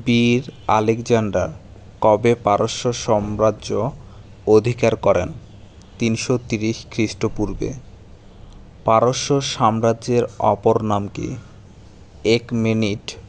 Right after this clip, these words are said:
সাম্রাজ্য। কে পারস্যীয় দিনপুঞ্জি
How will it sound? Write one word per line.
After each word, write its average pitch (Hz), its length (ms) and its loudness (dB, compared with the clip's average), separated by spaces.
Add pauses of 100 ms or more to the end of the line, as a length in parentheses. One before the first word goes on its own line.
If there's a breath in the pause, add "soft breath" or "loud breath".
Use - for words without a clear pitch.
(100)
সাম্রাজ্য। 104 840 -2 (1200)
কে 123 380 6 (380)
পারস্যীয় 120 600 2
দিনপুঞ্জি 113 1000 -2